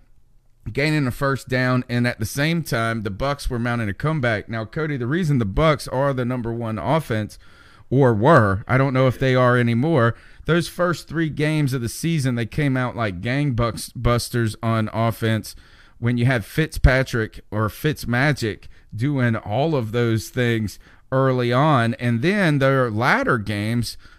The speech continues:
they're so far behind, all they can do is chunk it up. So, you know, you kind of pad the stats a little bit, but they had a lot of weapons on this team. And look, I mean, guys like James Bradberry showed up big time in this game.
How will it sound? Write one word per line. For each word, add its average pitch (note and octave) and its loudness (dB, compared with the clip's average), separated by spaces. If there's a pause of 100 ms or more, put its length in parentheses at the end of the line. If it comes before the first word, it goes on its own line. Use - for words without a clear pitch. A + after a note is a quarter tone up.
they're D#3+ -4
so F#3 -4
far E3 -2
behind, C3+ 0
all D3 0
they D#3 2
can B2 0
do D#3 2
is G#2+ 0 (120)
chunk E3 0
it B2+ 0
up. C3+ 0 (320)
So, C3 4
you B2 2
know, C#3+ 4
you C3+ 2
kind F3+ 2
of G#2 -2
pad D#3 4
the G#2 -2
stats F#3 -2
a B2+ -2
little G2+ 0
bit, G2+ 0 (280)
but C3+ -2
they D#3+ 4
had G3 4
a F#3+ 4
lot E3+ 2
of F#3+ 0
weapons C#3 0 (520)
on D#3 4
this D#3+ 2
team. C#3 2
And D#3 2
look, G3+ 0
I C#3+ 2
mean, B2 2
guys B2+ -2
like D3 -4
James B2 -4
Bradberry C3+ 0 (200)
showed D#3 0
up D3+ 2 (300)
big C3+ 0 (240)
time D3 4
in A#2+ 2
this B2 0
game. A#2 2